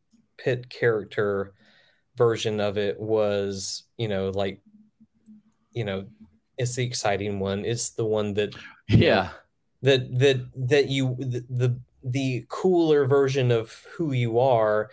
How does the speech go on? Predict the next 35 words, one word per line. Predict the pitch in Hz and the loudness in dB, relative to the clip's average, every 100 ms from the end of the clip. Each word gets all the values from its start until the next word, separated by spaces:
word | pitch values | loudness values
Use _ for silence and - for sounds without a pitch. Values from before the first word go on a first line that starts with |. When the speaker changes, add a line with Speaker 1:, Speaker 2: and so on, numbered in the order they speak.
| - _ | -16 _
Speaker 1:
and | - 123 | 0 2
want | 123 117 | 2 2
to | 120 | -2
be, | 120 127 113 107 104 104 _ _ _ | -2 -2 -2 -4 -6 -10 _ _ _
um, | - 120 107 104 101 101 101 120 _ | 0 2 2 0 -2 -6 -8 -14 _
you | 131 | 0
know, | 120 110 110 104 | 0 2 -2 0
but, | 117 113 - _ _ _ _ _ _ _ _ _ | 0 0 -4 _ _ _ _ _ _ _ _ _
but | 127 123 120 117 - | -8 0 0 0 -6
it's, | 131 123 123 - - | -6 -6 -6 -8 -2
anyway, | 151 131 110 123 160 170 143 | 0 2 2 2 0 0 -2
I, | 120 156 156 | 0 0 0
I | |
think | 151 220 | 0 0
it's | 196 | 0
just | 180 139 | -2 -2
more | 135 123 117 | 2 2 2
of | |
a, | 110 107 - _ _ _ | 2 0 -4 _ _ _
you | - 120 | -4 -2
know, | 104 98 98 _ _ _ _ _ _ _ _ _ _ _ _ _ | -2 -4 -10 _ _ _ _ _ _ _ _ _ _ _ _ _
sometimes | - - 170 175 156 139 127 | -8 -2 -2 0 0 0 0
you | 131 135 139 | -4 -2 0
are | 135 | 0
not, | 127 123 120 - - - | 2 2 0 -6 -18 -12
you | - 131 | -4 -2
are | 127 | 0
not | 123 117 | 0 0
what | 113 | -2
you | 117 | -2
have, | 104 104 98 98 | -2 -2 -2 -4
you're | 104 104 | -2 -2
what | - - | -4 -8
you | 107 | -10
do | 95 98 | -8 -8